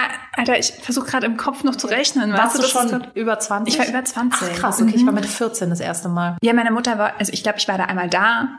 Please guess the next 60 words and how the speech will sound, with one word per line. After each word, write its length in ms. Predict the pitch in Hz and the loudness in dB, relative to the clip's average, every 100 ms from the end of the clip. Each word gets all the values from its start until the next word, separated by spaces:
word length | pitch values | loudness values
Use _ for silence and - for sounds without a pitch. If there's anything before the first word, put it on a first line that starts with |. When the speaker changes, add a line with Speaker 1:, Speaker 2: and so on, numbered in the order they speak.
| - | 0
Speaker 1:
und 100 | 196 | 0
hab 120 | 196 | 0
sie 80 | - | 0
da 100 | 190 | 0
nichts 240 | 190 - | 0 -2
machen 300 | 190 - 202 | -2 -2 0
lassen. 240 | 190 190 | 0 0
Ich 80 | 196 | 0
wollte 160 | 185 - | 0 0
schon 100 | 180 | -2
die 80 | 190 | -6
Frau 180 | - 190 | -2 -2
mal 100 | 175 | 0
kennenlernen, 420 | - 226 226 202 | 2 2 2 0
die 60 | 180 | 0
ist 80 | |
super 240 | - 214 180 | -4 -6 -2
süß, 300 | 220 254 254 | 0 0 0
ne? 200 | 202 208 - - _ | -2 -2 -6 -14 _
Und, 360 | - 202 196 196 | -2 0 0 0
ähm, 420 | 190 185 180 175 - - | -2 -2 -2 -6 -6 -2
ich 220 | 214 - | 0 2
hab 180 | 220 - | 0 -2
aber 360 | 208 202 196 | 0 0 0
auch 200 | 196 190 - _ _ _ _ _ _ _ _ _ _ - | 0 -4 -16 _ _ _ _ _ _ _ _ _ _ -2
Ewigkeiten 480 | 220 226 - 208 208 | 0 2 0 0 0
die 80 | 190 | 0
Pille 220 | 262 320 | 2 2
nicht 200 | 190 - | 2 -4
genommen. 220 | 185 175 | -6 -4
Also 140 | 185 196 | -4 -4
ich 120 | 196 | -2
nehme 160 | 202 202 | 0 -2
die, 60 | |
glaub 160 | 196 196 | -2 -4
ich, 80 | 190 | -4
jetzt 140 | 190 | -6
seit 160 | 190 180 | -4 -2
sieben 280 | 208 311 | 2 2
Jahren 280 | 320 330 311 | 2 2 2
oder 260 | 294 277 277 | 2 2 2
so, 220 | 277 277 - - _ _ - | 0 -2 -6 -20 _ _ -4
weil 560 | 190 185 185 185 190 - _ _ _ _ - | -2 0 -2 -4 -6 -10 _ _ _ _ -2
ich 100 | 190 | 2
hab 40 | |
mich 100 | 185 | 2
die 140 | 185 | 0
ganze 200 | 180 185 | 0 -2
Zeit 120 | 185 190 | -2 -2
drum 120 | 185 | -2
gedrückt 340 | 180 - 190 | -2 -4 -4
und 80 | 185 | -2
dann 160 | 180 185 | -2 -2
hatte 100 | 185 | -2
ich 100 | - | -2
meinen 140 | 185 | -2
ersten 280 | 185 180 175 | -2 -2 -2
richtigen, 460 | 190 202 247 202 | -2 0 2 2
richtigen 420 | 170 202 - 285 269 | 0 -2 0 2 2
Freund 500 | - 262 269 269 | 2 0 2 0